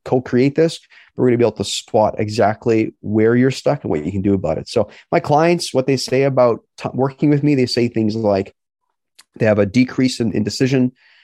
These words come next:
they have an increase in clarity, confidence, and courage. They have an increase in fully capitalizing what's directly in front of them. They also say they have an, they have an increase in impact at work, on their families and their communities,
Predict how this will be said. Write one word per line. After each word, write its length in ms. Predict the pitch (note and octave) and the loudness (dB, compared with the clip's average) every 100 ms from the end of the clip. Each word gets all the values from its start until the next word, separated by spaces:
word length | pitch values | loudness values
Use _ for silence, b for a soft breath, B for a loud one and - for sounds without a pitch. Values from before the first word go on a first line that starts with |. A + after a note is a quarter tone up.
| b - | b -6
they 60 | |
have 60 | A2+ | -4
an 100 | C3 | -2
increase 360 | C#3 C3 B2+ B2 | 0 0 0 0
in 80 | |
clarity, 460 | A#2 - B2 B2 A#2+ | -2 0 0 2 0
confidence, 540 | - A2 A2 A#2 A2+ | 0 -2 -2 -2 -4
and 80 | G#2+ | -6
courage. 640 | - B2+ B2+ B2+ B2+ - _ _ _ - | -2 0 2 2 -2 -6 _ _ _ -2
They 80 | C3 | 2
have 80 | |
an 60 | C3 | 4
increase 480 | D#3 - D3 D3 B2+ | 2 0 0 2 0
in 160 | A#2 | -6
fully 340 | - - C3+ C3+ | -8 -2 0 0
capitalizing 840 | - A#2+ B2+ B2 A2+ A2 A#2+ A#2 | -2 -4 -2 -2 0 2 2 0
what's 180 | G#2 G2+ | 0 -2
directly 400 | - A#2 A2 G#2+ | -2 -2 -2 -4
in 60 | G2 | -2
front 180 | - C#3+ | 0 0
of 60 | |
them. 200 | F3 A3+ _ _ _ _ _ - | 0 -2 _ _ _ _ _ -2
They 80 | A#2 | 0
also 240 | C#3 C#3 | 0 -2
say 220 | - B2+ | 0 0
they 80 | B2 | 2
have 100 | A2+ | 0
an, 140 | G#2 - | -4 -6
they 160 | A2+ | -2
have 80 | A2 | -2
an 80 | - | -2
increase 460 | D#3 - B2+ A#2+ | -4 0 -2 0
in 100 | G#2 - | -4 -2
impact 440 | B2+ B2 A#2+ A2+ | -4 -2 -4 -2
at 100 | - - | -4 0
work, 320 | B2+ E3+ - | 0 -2 -2
on 80 | A2+ | -4
their 80 | |
families 500 | G#2 - A2+ A#2 A2 | -4 -2 0 0 0
and 80 | G#2+ | 0
their 80 | G2 | -4
communities, 500 | - C3 C#3 C#3 | -2 -2 0 0